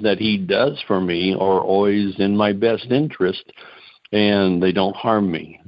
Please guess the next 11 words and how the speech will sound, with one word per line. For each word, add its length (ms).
And 320
so 440
w-, 280
when 140
I 80
get 140
up 140
in 100
the 60
morning, 480
I'm, 560